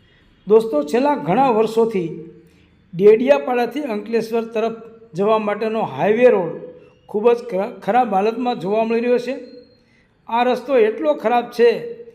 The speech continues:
કે જો તમારે કાચબા ચાલે ફોર વ્હીલ કે થ્રી વ્હીલ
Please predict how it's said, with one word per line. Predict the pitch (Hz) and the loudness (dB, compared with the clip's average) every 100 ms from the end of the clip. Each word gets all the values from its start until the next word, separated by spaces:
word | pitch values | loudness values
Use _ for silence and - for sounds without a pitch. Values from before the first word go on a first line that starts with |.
| _ _ - | _ _ 0
કે | 220 | 2
જો | 226 247 | 2 -2
તમારે | 240 226 254 254 | -4 -4 -4 -4
કાચબા | 254 202 226 285 285 277 | -6 -2 -2 -2 -4 -2
ચાલે | 220 240 240 | -2 -2 -4
ફોર | 233 220 226 | -4 -2 -2
વ્હીલ | 233 226 | -4 -6
કે | 226 | -8
થ્રી | 226 208 | -6 -6
વ્હીલ | 220 214 208 | -4 -4 -6